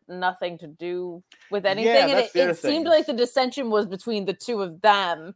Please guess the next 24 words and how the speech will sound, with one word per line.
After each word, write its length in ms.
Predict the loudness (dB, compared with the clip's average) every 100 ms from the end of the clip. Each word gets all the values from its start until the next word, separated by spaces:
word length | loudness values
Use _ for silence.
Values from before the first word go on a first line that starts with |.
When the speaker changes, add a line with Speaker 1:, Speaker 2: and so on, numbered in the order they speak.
| _
Speaker 2:
Right. 300 | -8 -6 -2
Speaker 1:
and 100 | -2
now 280 | 2 6 6
it's 120 | 4 -2
shifted 420 | -8 -4 -4 0
so 180 | 2 2
far 280 | 4 4 4
away 320 | 4 2 2
from 260 | -2 -4
that, 240 | 0 0 2
that, 220 | 0 0
like, 200 | -2 0
I 40 |
Speaker 2:
Here's 180 | 0 2
what 120 | 2
Speaker 1:
feel 100 | 2
Speaker 2:
Duke 80 | 0
Speaker 1:
like 120 | 0
Speaker 2:
Hudson 320 | 0 0 -6 -4
does. 300 | -6 -6 -12
He 100 | -10
carries 380 | -2 -2 -2
the 80 | -8
trophy, 560 | -4 -4 -4 -8 -18